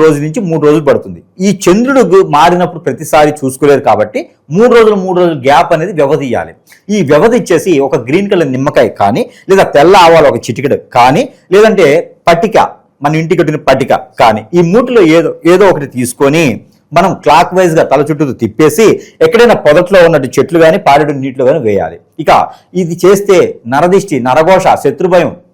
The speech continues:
పితృదోషాలు కూడా కొంతమేర తొలగిపోయేదానికి, సంవత్సరం మొత్తం కూడా ప్రశాంతంగా ఉండేదానికి వాతావరణం లభ్యపడుతుంది. నిద్ర పట్టకపోతే కనుక రెండు లవంగాలు కానీ లేదా కనుక గసగసాలు ఉంటాయి, గసగసాలు లైట్గా ద్వారగా వేపేసి పౌడర్ చేసుకొని పాలలో, వేడి పాలలో వేసుకొని తాగితే ఒక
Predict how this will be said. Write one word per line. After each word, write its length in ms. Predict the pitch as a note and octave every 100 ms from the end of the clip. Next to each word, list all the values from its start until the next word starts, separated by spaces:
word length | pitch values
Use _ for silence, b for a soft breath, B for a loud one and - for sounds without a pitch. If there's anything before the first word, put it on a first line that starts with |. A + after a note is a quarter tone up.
| _ _
పితృదోషాలు 640 | G3+ - C4 A3+ G3+ F#3+ D#3+
కూడా 140 | E3+ D#3+ G#2 B _ D#3+
కొంతమేర 420 | F#3+ G#3 G#3 F3 - -
తొలగిపోయేదానికి, 640 | D3+ F3+ F3 F3 D#3+ D3+ E3+ D#3+
సంవత్సరం 300 | D#3 D#3 D#3+
మొత్తం 180 | D#3 E3
కూడా 100 | D#3+ D3+
ప్రశాంతంగా 440 | B2+ D#3 D#3 D3+
ఉండేదానికి 380 | D3 C#3+ C#3 C3 A#2+
వాతావరణం 320 | B2 C#3 C3
లభ్యపడుతుంది. 520 | A2+ A#2+ C#3+ D3 D#3+ C4 B B C3+
నిద్ర 180 | E3 A#3+ G3+
పట్టకపోతే 360 | G3+ F3 E3+ D#3+
కనుక 160 | D#3 E3
రెండు 160 | C#3+ C#3+ C3
లవంగాలు 380 | C#3+ E3+ E3 C#3+
కానీ 140 | C#3+ E3 - _ C3
లేదా 160 | D3 D3+
కనుక 180 | C#3+ D#3 A#2+ G#2 A2+
గసగసాలు 400 | D3 G3 - D#3+ B2
ఉంటాయి, 160 | G2 B B -
గసగసాలు 380 | C#3 F#3 G3 E3
లైట్గా 300 | C#3+ F3 F3+ C3
ద్వారగా 320 | C3+ D3+ F3 D3+
వేపేసి 300 | D3 D3+ D3+ C3+
పౌడర్ 280 | C3+ E3 E3
చేసుకొని 300 | D#3 - D#3+ C#3+
పాలలో, 280 | C3 D3 D3+ B2
వేడి 180 | D3+ D#3+
పాలలో 260 | D3+ D3 C3
వేసుకొని 280 | C#3 C3+ F3 F3
తాగితే 280 | C3+ D3+ D3+
ఒక 100 | B2+